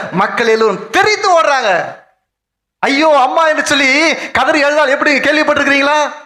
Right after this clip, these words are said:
நம்ம ஒருவேளை சாவு வீடுகளுக்கு போய் ஒரு ரெண்டு பேர், மூணு பேர் அழுவதை கேட்டிருப்போம், ஆ, மரண ஓலத்தை கேட்டிருப்போம்.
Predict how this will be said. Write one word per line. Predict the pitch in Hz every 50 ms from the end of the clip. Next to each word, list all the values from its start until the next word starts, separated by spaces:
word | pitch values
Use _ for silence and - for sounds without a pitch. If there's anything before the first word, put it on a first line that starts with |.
| _ _ _ _ _
நம்ம | - 196 214 202
ஒருவேளை | 220 240 240 269 277 269
சாவு | - - 254 277 302 302
வீடுகளுக்கு | 294 294 285 269 269 262 247 240
போய் | 262 277 285 269
ஒரு | 233 226
ரெண்டு | 240 247 254
பேர், | 277 285 285 262
மூணு | 262 262 254
பேர் | 262 262 262 - - -
அழுவதை | 202 269 302 302 285 277 262
கேட்டிருப்போம், | 277 277 294 269 285 269 269 226 262 254 220 190
ஆ, | 185 196 220 220 - -
மரண | 180 185 226 262 277 285 277
ஓலத்தை | 233 240 285 285 294 294 285 262
கேட்டிருப்போம். | 262 262 254 254 262 254 247 247 247 233 190 170